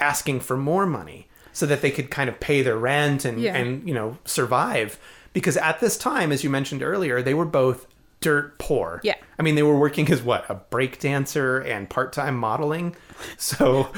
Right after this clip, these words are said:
Speaker 2: Part-time.
Speaker 1: <laughs> part-time model. So it wasn't going well.
Speaker 2: <laughs>
Speaker 1: The, the thing is, they started to really build up the bills. And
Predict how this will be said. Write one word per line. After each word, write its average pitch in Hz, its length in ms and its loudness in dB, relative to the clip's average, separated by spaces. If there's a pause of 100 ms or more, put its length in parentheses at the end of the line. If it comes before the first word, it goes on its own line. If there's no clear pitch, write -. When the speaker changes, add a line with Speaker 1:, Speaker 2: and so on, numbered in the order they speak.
Speaker 2:
Part-time. 349 840 -2
Speaker 1:
<laughs> 233 120 -2
part-time 240 1080 0
model. 269 600 2 (440)
So 185 180 6
it 196 160 6
wasn't 202 380 4
going 156 420 6
well. 101 380 4
Speaker 2:
<laughs> 339 560 0 (1040)
Speaker 1:
The, 165 80 4 (200)
the - 80 2
thing 196 300 2
is, 185 280 4
they 131 120 4
started 127 380 0
to 131 100 -4
really 107 480 -2 (320)
build 123 220 2
up - 280 -2
the - 80 -14
bills. 117 520 -2 (840)
And 131 520 2